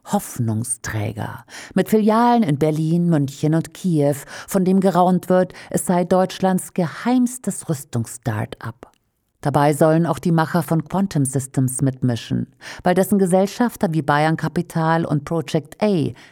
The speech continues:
nicht in Waffen und Rüstungsgüter investieren dürfen, sondern lediglich in zivile, also allenfalls Aufklärungsdrohnen. Die Stark-Drohne Virtus dagegen kann richtig ballern,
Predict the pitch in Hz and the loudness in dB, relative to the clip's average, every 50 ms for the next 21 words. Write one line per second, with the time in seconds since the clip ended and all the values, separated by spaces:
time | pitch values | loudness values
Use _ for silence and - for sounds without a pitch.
0 | _ - 190 196 220 - - - - - 226 214 - 180 175 - - 160 151 139 | _ -2 0 0 0 -2 -6 -8 0 2 2 4 2 0 -2 0 0 0 0 0
1 | - - 147 135 - 160 156 135 - - - 165 - - 143 - 156 147 147 139 | 0 -2 -2 -2 0 -2 -2 -2 -4 -6 -6 -6 -4 -2 -2 0 0 0 0 -2
2 | 143 - - - 156 151 156 147 202 196 175 147 - - - 117 107 - - - | -4 -8 -4 -2 0 0 0 2 0 0 0 -2 -6 -6 -6 -6 -6 -6 -10 -16
3 | - - - - - - - 202 202 202 202 196 185 226 247 269 269 262 262 190 | -18 -16 -16 -14 -8 0 2 2 4 4 2 2 2 2 0 2 0 0 0 0
4 | 185 175 - - - 151 143 139 143 - - - 143 139 170 185 214 226 190 139 | -4 -4 -4 -4 -2 -2 -2 -2 -2 -6 -4 -4 -4 -2 0 0 2 2 2 0
5 | 120 - 113 117 - 107 98 - 98 104 107 104 - - 95 92 - - - - | 0 0 -2 -2 -2 -2 -4 -2 -2 -2 -4 -4 -6 -8 -10 -10 -8 -8 -10 -10
6 | - - - 156 165 - - - - - 113 104 95 104 104 104 - - - - | -8 -4 -4 -4 -4 -4 -10 -12 -6 -4 -4 -4 -2 -4 -6 -6 -8 -14 -14 -8
7 | - 113 110 104 104 107 107 107 110 110 107 - _ _ _ _ _ _ _ _ | -6 -6 -4 -4 -6 -8 -10 -12 -14 -16 -20 -20 _ _ _ _ _ _ _ _
8 | _ - - 165 151 131 - - 220 202 226 240 240 240 - - - 156 147 143 | _ -4 -2 0 0 0 0 2 2 4 4 2 0 -4 -6 -4 0 2 2 4
9 | 143 147 143 147 170 175 185 202 190 - - 135 - - - 135 131 139 139 135 | 2 2 2 2 2 2 2 0 -2 -4 -6 -4 -4 0 -2 0 2 2 0 2
10 | 135 147 139 143 - 143 151 151 143 143 151 143 202 226 - - - - 208 196 | 2 0 -2 -2 -2 -2 0 2 2 2 2 2 0 -2 -2 -4 -6 -4 -4 -4
11 | - - - 190 170 139 110 104 110 110 117 127 131 | -4 -4 -2 -2 -2 -2 -2 -4 -4 -4 -6 -8 -10